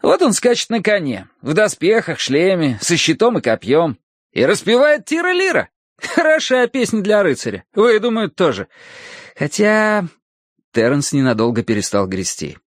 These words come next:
Момент зарождения любви у Теннисона подмечен верно, хотя и пересолен самую малость. Порвалась ткань с игрой огня,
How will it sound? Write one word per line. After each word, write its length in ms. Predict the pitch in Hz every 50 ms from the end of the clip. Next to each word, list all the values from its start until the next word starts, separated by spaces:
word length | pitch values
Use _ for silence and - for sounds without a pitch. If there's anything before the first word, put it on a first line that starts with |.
| _ _ _ _ _ _ _ _ _ _ _ _ _ _ _ _ _
Момент 420 | - 139 165 240 285 302 277 226 147
зарождения 560 | 180 226 233 226 202 196 233 262 240 240 226
любви 400 | 220 220 196 180 208 254 311 277
у 120 | 220 160
Теннисона 540 | 127 - 214 277 254 226 - - 196 185 165
подмечен 540 | - 160 160 147 156 180 185 - - 165 151
верно, 500 | 135 147 170 165 135 107 101 80 - - - _ -
хотя 220 | - 131 - 247
и 80 | 262 208
пересолен 680 | 151 - 156 160 160 151 - - 196 202 190 156 131 123
самую 400 | - - 165 170 165 156 147 143
малость. 480 | 139 131 113 95 78 65 - - - - _ _ _ _ _ - - - - _ _ _
Порвалась 580 | - 101 131 160 196 233 269 254 240 220 - -
ткань 420 | - - - - 202 220 220 208
с 140 | 175 - - 175
игрой 380 | 175 165 160 180 214 214 190 185
огня, 580 | 190 170 123 135 143 156 175 175 160 160 143